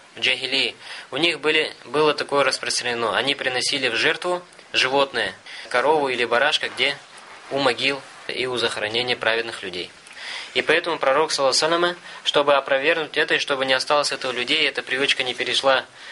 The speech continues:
к кому? К новообращенным мусульманам, которые вчера были многобожниками, а сегодня стали мусульманами и стали сподвижниками,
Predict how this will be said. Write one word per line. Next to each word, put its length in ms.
к 40
кому? 300
К 80
новообращенным 720
мусульманам, 560
которые 400
вчера 280
были 180
многобожниками, 720
а 20
сегодня 340
стали 240
мусульманами 560
и 60
стали 240
сподвижниками, 680